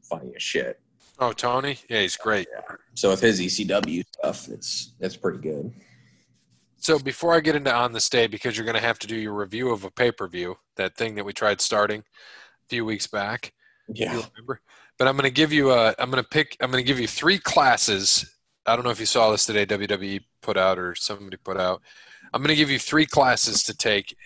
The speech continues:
Speaker 2: and, or I'm gonna give you several classes. You tell me which ones you're gonna take. All right?
Speaker 1: Okay.
Speaker 2: Cooking with The Rock, Theology with Seth Rollins, Motivational Speaking with Bayley and Sasha, Art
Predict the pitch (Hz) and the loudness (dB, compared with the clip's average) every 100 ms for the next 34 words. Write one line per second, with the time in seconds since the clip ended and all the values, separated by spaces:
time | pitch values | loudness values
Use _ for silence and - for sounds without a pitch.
0 | - 107 101 98 110 117 131 127 120 113 | -4 0 0 -2 -2 -2 -2 -4 -4 0
1 | 135 127 123 120 104 104 110 151 151 143 | 0 0 0 2 2 -2 -6 -2 0 0
2 | 123 120 - 110 107 107 110 151 131 - | -4 -6 -6 -8 -6 -6 -6 -2 -4 -4
3 | _ _ _ - 98 104 147 - _ _ | _ _ _ -16 -4 -2 -2 -4 _ _
4 | _ _ _ 113 110 - _ _ _ _ | _ _ _ 0 0 -2 _ _ _ _
5 | _ _ - 175 - 196 180 170 - 180 | _ _ 0 0 2 -2 -2 -4 -2 2
6 | 117 98 - - _ _ _ _ _ _ | 4 4 0 -6 _ _ _ _ _ _
7 | - _ - - _ - - - - - | -20 _ -20 -20 _ -20 -20 -20 -20 -20
8 | - 135 131 127 147 143 151 139 - 135 | -10 0 4 6 4 2 0 2 2 2
9 | - 120 98 104 123 - - - 131 175 | 2 2 2 2 -2 -4 -4 -6 -2 0
10 | 147 143 - 120 - 139 135 117 104 104 | 2 2 0 -2 -4 -2 -4 -4 -6 -8
11 | 98 117 107 101 92 - 104 127 - - | -6 0 0 0 -2 -6 -4 -6 -8 -10
12 | - - - _ _ _ - 151 143 - | -20 -20 -20 _ _ _ 2 4 4 -2